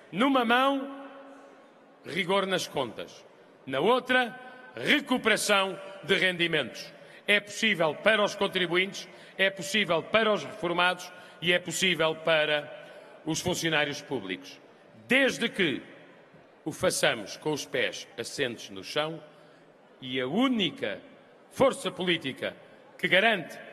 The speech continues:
no próximo domingo que isso é viável é precisamente a coligação Portugal à Frente.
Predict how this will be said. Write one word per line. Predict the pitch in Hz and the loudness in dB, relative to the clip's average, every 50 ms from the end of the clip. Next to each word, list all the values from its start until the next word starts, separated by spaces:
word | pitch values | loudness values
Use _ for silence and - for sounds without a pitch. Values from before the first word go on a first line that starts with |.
| - - - - - | -20 -20 -20 -14 -6
no | 147 151 143 | -4 -2 0
próximo | - 240 262 220 - 220 220 214 | 4 4 4 4 2 0 -2 0
domingo | 196 202 190 175 151 127 - - - | 0 0 0 0 0 -2 -6 -8 -4
que | - | -4
isso | 214 202 - | -4 -2 0
é | 185 160 | -2 0
viável | 135 151 156 156 156 143 151 147 147 143 - - - - - - - | 2 2 2 2 2 2 0 0 -2 -4 -8 -16 -18 -20 -20 -8 -2
é | - 170 160 | 0 0 0
precisamente | - - - 165 156 127 147 147 143 139 135 123 - - - - | 0 -2 -4 -4 -2 0 0 0 0 0 -2 -2 -6 -10 -4 -4
a | 156 | -2
coligação | - - 147 143 135 127 127 - - 131 117 117 117 113 - - - - | -2 -2 -4 -4 -2 -2 -4 -2 0 -2 -2 -2 -4 -8 -16 -20 -20 -20
Portugal | - - - 139 139 131 123 | -20 -12 -6 -2 0 0 0
à | 117 110 | 0 -2
Frente. | - 110 104 80 - - - | -4 -6 -8 -8 -10 -12 -20